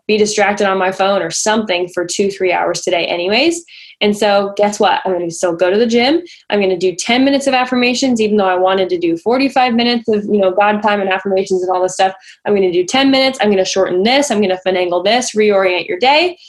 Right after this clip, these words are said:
And you're gonna say, "You know what? I'm not a failure just because I failed. I got some results that weren't the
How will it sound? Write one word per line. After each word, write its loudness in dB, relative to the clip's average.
And 0
you're 0
gonna 2
say, 2
"You 2
know 0
what? 2
I'm 2
not 0
a -2
failure 0
just -4
because -2
I -2
failed. 0
I 0
got 0
some -2
results 2
that 2
weren't -2
the -4